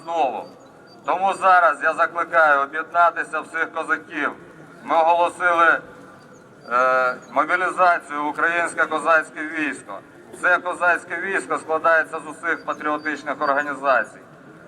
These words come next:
Прямо вже можна формувати загони і підсилювати наших братів на Сході. Я щойно приїхав з Дніпропетровської області.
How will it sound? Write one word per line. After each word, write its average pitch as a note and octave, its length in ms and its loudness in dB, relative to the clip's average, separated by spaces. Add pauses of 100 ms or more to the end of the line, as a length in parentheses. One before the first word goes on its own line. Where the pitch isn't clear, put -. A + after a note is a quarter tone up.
(140)
Прямо E3+ 340 0
вже E3+ 340 2
можна D3 280 -2
формувати D3+ 720 -2
загони C#3+ 480 -2
і B2+ 40 -8
підсилювати C#3 920 0 (320)
наших D3+ 400 0
братів E3 420 -2
на D3+ 100 0
Сході. C3+ 520 -2 (560)
Я C3 120 0
щойно E3+ 460 0
приїхав D#3 460 0
з C#3 40 -14
Дніпропетровської D3+ 840 -4
області. A2 580 0